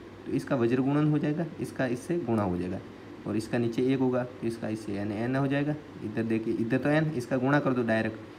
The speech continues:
तो एन नॉट e to the power minus lambda t, इसको हमने equation number तीन दे दिया। ये बहुत important क्वेश्चन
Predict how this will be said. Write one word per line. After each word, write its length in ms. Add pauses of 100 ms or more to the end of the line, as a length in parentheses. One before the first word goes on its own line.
(260)
तो 140
एन 160
नॉट 420
e 80
to 140
the 80
power 300
minus 340
lambda 340
t, 40
इसको 260
हमने 180
equation 260
number 200 (140)
तीन 160
दे 100
दिया। 300
ये 100
बहुत 280
important 420
क्वेश्चन 480